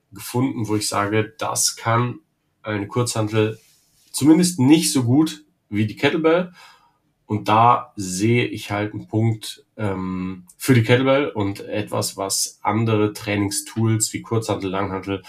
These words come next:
so weiter, die ich immer zuerst kaufen würde, nicht können. Die Frage ist halt nur, wie oft brauche ich so ein Conditioning? Also am Ende ist es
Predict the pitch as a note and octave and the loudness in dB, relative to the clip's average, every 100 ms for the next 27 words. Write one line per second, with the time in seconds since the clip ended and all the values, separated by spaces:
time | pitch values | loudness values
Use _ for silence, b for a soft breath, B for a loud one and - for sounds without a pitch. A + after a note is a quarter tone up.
0 | B B - F#2 G2+ F#2+ G2 G#2 - B2 | B B -14 -6 -2 -2 -4 -6 -2 0
1 | A2+ - A#2 A2 A2 G#2+ G2+ A2 B2 b | 0 0 0 2 2 2 2 2 2 b
2 | b b b b b - G#2+ A2 - F#2+ | b b b b b -4 0 0 0 -6
3 | F2+ F2 G2 - C#3+ D3+ C#3+ C3 A#2+ B2+ | -6 -6 -6 2 2 2 -2 -2 -4 -2
4 | B2+ B2+ B2 - _ _ _ _ _ _ | 2 2 2 -2 _ _ _ _ _ _
5 | _ _ _ _ _ _ _ _ - - | _ _ _ _ _ _ _ _ -16 -16
6 | _ G2+ G2 G2+ A#2+ C3+ - A2+ G#2+ - | _ -6 -4 2 4 4 4 2 2 -2
7 | G2+ F2+ F2+ F2+ F#2 - - - - G2+ | -8 -8 -6 -2 2 0 0 -6 -4 -6
8 | F2 F2+ A2+ B2+ D3 C#3 C#3 A2 F#2+ G2 | -6 -4 -2 0 0 0 -2 -2 -2 0
9 | F#2+ - G#2 - A2 G#2+ G#2+ F#2+ G#2 G#2 | -2 -4 -8 -2 0 0 0 0 0 0
10 | - | -4